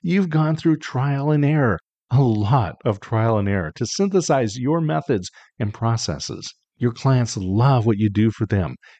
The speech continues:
You bring resolution. Yeah, it was worth publishing your book. I'm putting a link in the show notes to a graphic I created to illustrate the Valley of Despair. I posted this graphic in a blog quite a few years back. It's been very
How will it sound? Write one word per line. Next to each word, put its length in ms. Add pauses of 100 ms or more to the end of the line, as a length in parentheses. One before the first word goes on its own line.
(120)
You 200
bring 400
resolution. 840 (500)
Yeah, 220 (460)
it 60
was 200
worth 380 (160)
publishing 420
your 100
book. 220 (560)
I'm 80
putting 240
a 80
link 320
in 80
the 100
show 300
notes 300
to 100
a 80
graphic 500
I 100
created 560
to 180 (340)
illustrate 560
the 80
Valley 380
of 100
Despair. 500 (280)
I 100
posted 400
this 160
graphic 400 (140)
in 100
a 60
blog 380 (260)
quite 240
a 100
few 100
years 380
back. 220 (340)
It's 220
been 320
very 340